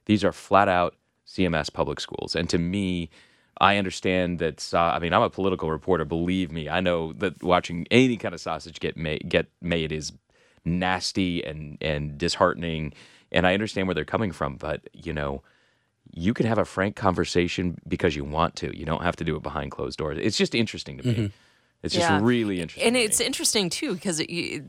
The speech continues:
Speaker 3: charter schools were brought up. Um, you know, there was the C M S board members were there, and it was kind of this sort of reaffirmation of this partnership that they've had over the last three and a half years.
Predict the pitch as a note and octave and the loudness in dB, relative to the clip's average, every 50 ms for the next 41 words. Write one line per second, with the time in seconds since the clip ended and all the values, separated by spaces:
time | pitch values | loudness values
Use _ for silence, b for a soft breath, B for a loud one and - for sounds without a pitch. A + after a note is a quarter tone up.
0 | - _ - - D4 D#4+ A#3 - - D#3+ C#3 C3 B2+ C#3 C#3 D3 D3+ D3+ C3+ B2+ | -16 _ -4 -2 -2 0 0 -2 -2 -2 -4 -4 -4 -4 -4 -2 -2 -2 -2 0
1 | A#2 A#2 A#2+ A#2 A#2 B2 B2+ A2+ G2+ F#2+ F#2+ - - - - C3 C3 B2+ B2+ B2 | 2 2 2 2 2 2 0 0 -2 -4 -8 -10 -8 -8 -6 -4 -4 -4 -6 -6
2 | B2 A2+ - C#3 C3+ B2+ B2 A#2+ A#2 C3 C3 B2+ C3 B2+ A#2+ - - - B2+ A#2+ | -8 -10 -10 -8 -6 -4 -4 -4 -4 -4 -4 -4 -2 -2 -4 -4 -4 -4 -8 -8
3 | A#2 A2 - _ - - - E3 D#3+ D3 C#3+ C#3 - - - C#3 C3+ C3+ C#3 C3+ | -8 -10 -14 _ -6 -4 -2 0 0 0 0 0 -2 -2 -2 -2 -2 -2 -2 -2
4 | C3+ C3 C3+ C3+ B2+ A#2+ - - _ _ - - - - - C#3 B2+ G#2 C3 B2+ | -4 -4 -4 -4 -6 -8 -8 -14 _ _ -6 -6 -6 -4 -4 -4 -4 -2 -2 0
5 | B2+ B2 B2 B2 B2 A#2+ G#2+ - - - - C#3 C3 C3 A#2+ - - A#2 A2+ - | 0 0 0 -2 -2 -4 -6 -8 -8 -8 -8 -6 -6 -6 -6 -6 -6 -4 -4 -4
6 | - B2 A#2 A#2+ A2+ - _ _ _ D3+ E3 D3+ C3+ B2+ B2+ B2+ - - B2+ B2 | -4 -6 -6 -8 -10 -12 _ _ _ -10 -6 -2 0 2 2 0 0 -4 -10 -8
7 | B2 A#2+ B2+ B2+ - - A#2 A#2+ G2+ - - F2 F#2 - - - - - F#3 F#3+ | -8 -6 -6 -6 -6 -8 -10 -10 -12 -10 -8 -6 -4 -4 -4 -6 -4 -2 -2 -2
8 | - - D3+ C3 - - B2 G#2 A2 - - A#2+ A2+ - - B2+ B2+ B2 B2 - | 0 -2 -4 -4 -4 -4 -4 -6 -6 -6 -6 -8 -6 -4 -4 -4 -6 -6 -8 -16
9 | - - - D3+ - A#3 C3+ C3+ B2+ B2+ A#2 A2+ A2+ A#2+ G2 A2+ B2+ C3 - - | -18 -8 -2 -2 0 0 0 -2 -4 -6 -6 -4 0 2 2 2 2 2 0 -4
10 | - B B B B B B B - D#3+ D3+ D3 C3+ B2+ B2 C3+ B2+ B2 A#2 - | -6 B B B B B B B -4 -2 0 0 0 0 -2 -2 -2 -2 -2 -4
11 | - - C#3+ C#3+ D#3 F#3 F#3 D#3 C#3 B2+ B2+ C3 B2+ - - | -6 -8 -6 -4 -2 -2 -2 -2 -2 -4 -4 -2 -2 -2 -2